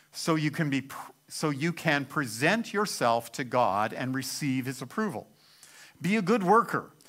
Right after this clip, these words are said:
one who does not need to be ashamed and who correctly explains the word of truth. Avoid worthless, foolish talk that only leads to more godless behavior.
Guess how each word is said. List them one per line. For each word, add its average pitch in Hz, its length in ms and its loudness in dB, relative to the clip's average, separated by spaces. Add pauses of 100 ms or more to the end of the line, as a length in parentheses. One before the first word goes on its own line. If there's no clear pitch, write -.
(280)
one 175 440 6
who 147 160 0
does 135 260 -4
not 165 320 4
need 156 260 -2
to - 60 -12
be 135 160 -4
ashamed 185 680 0
and 123 140 -4
who 143 120 -2
correctly 175 800 0
explains 165 880 -2
the 135 100 -4
word 143 480 -2
of - 200 -6
truth. - 600 -8 (960)
Avoid 175 600 4
worthless, 147 840 -2 (120)
foolish 190 560 -4
talk 127 480 2 (320)
that 151 140 0
only 208 300 2
leads 180 440 0
to 151 120 -6
more 139 200 0
godless 139 600 2
behavior. 110 640 -6